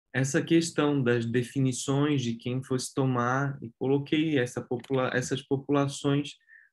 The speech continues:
como as populações que mais deveriam receber em primeiro, né? Vou compartilhar aqui com vocês. Isso já no ano passado. E, ah, desde então, né, continuo discutindo algumas questões de vacinas, por exemplo,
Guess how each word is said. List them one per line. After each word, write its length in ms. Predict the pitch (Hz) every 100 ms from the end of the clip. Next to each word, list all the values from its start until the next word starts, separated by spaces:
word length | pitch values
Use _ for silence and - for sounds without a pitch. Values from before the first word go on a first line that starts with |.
| _
como 240 | _ 143 147
as 100 | 143
populações 680 | 147 143 147 143 151 151
que 100 | -
mais 240 | 147 143 165
deveriam 480 | 160 151 143 147 147
receber 560 | 143 143 143 147 160
em 120 | 143
primeiro, 560 | 139 131 123 113 107 107
né? 160 | 110 131
Vou 120 | 120
compartilhar 540 | 131 120 127 - 123
aqui 120 | 120 -
com 120 | 131
vocês. 760 | 123 127 - 113 107 110 - - _ _ _ _
Isso 160 | 110 127
já 180 | 123 131
no 160 | 127
ano 140 | 131 143
passado. 560 | 165 165 - 113 104 - _ _ _ _ -
E, 100 | 120
ah, 80 | 113
desde 320 | 120 127 127
então, 440 | 120 123 135 151 - _ _
né, 160 | 123 120
continuo 600 | 120 120 - 120 127 139
discutindo 500 | 117 - 139 139 175
algumas 300 | 151 131 120
questões 320 | - 117 127 120
de 80 |
vacinas, 680 | 113 117 113 - 139 160 135
por 180 | - 117
exemplo, 640 | 110 107 113 143 - 151